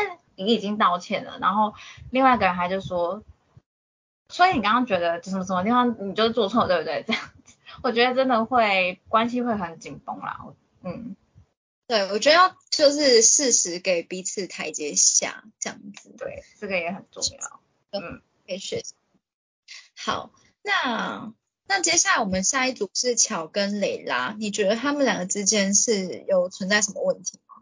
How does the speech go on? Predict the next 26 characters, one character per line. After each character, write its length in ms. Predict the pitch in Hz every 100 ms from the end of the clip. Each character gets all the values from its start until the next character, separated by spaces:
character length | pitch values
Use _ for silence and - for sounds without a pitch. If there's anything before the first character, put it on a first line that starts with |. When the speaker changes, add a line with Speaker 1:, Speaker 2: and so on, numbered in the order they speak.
| _ - -
Speaker 1:
两 160 | 190
个 120 | 180
想 220 | 185 185 208
法 180 | 165
不 160 | - 151
太 180 | - 170
一 140 | -
样。 180 | 147 - - -
蕾 160 | - 240
拉 160 | 302 349
的 80 | 294
想 180 | 254
法 120 | 247 202
就 140 | 233
是 340 | 247 233 165 - _ _ _ _ _
，“我 440 | 220 185 175 180
只 180 | 190 -
要 240 | 202 262 262 _ _ _
解 260 | - 226 160
决 160 | 190 180
了 100 | 208
这 140 | 269
个 80 | 240
问 240 | 269 190
题， 340 | - 208 - - _
你， 140 | 220